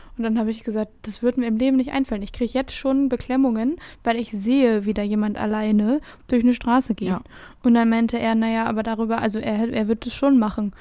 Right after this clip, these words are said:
Speaker 1: Und ich fand so diesen Unterschied krass, weil ich hab schon beim Gucken Beklemmungen gekriegt, weil ich dachte, "Boah, da passiert gleich was." Und ich war schon so angespannt, nur weil ich bei einem Film davor saß und, äh, das quasi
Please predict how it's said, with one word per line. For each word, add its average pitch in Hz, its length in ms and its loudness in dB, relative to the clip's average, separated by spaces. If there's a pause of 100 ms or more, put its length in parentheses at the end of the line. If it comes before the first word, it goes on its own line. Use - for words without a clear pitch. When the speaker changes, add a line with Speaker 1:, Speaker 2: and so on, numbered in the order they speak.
(220)
Speaker 1:
Und 233 140 4
ich 220 80 -6
fand 233 180 4
so 247 80 0
diesen 226 240 0
Unterschied 277 480 0
krass, 262 260 -2
weil 226 160 -6
ich 269 160 -4
hab 302 140 -2
schon 240 140 2
beim 220 260 0
Gucken 349 380 -4 (800)
Beklemmungen 277 460 4
gekriegt, 269 440 0
weil 240 100 2
ich 220 80 -6
dachte, 240 280 -2
"Boah, 220 160 2
da 226 80 6
passiert 277 440 0
gleich 202 200 -2
was." 269 300 0
Und 226 180 0
ich - 100 -10
war 247 120 0
schon 226 180 0
so 247 200 0
angespannt, 269 580 0
nur 262 240 4
weil 233 160 2
ich 240 240 -4 (100)
bei 214 120 0
einem 202 180 4
Film 254 400 6 (320)
davor 214 340 2
saß 233 320 0 (220)
und, 214 400 -2
äh, 202 380 -4 (340)
das 214 200 -2
quasi 208 540 0